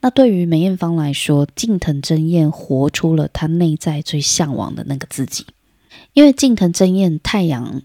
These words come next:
是巨蟹嘛，然后就跟梅艳芳的月亮巨蟹是有相呼应的。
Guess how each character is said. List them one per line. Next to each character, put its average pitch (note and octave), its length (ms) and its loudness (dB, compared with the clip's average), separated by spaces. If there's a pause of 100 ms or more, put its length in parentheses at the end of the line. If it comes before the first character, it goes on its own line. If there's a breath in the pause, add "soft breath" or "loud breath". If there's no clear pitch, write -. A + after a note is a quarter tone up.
(120)
是 - 180 -4
巨 E3+ 240 -2
蟹 C#3 300 0
嘛， G#2 240 -10
然 E3 100 -4
后 E3+ 100 2
就 F#3 140 0
跟 E3+ 160 0
梅 E3 140 2
艳 D3+ 200 2
芳 D3 200 -4
的 C#3+ 80 -2
月 D#3+ 180 0
亮 D3+ 220 -2
巨 C#3 180 -6
蟹 C#3 300 -2
是 - 220 0
有 - 180 -6
相 D3 260 0
呼 D#3 320 -4
应 E3 280 -4
的。 - 180 -10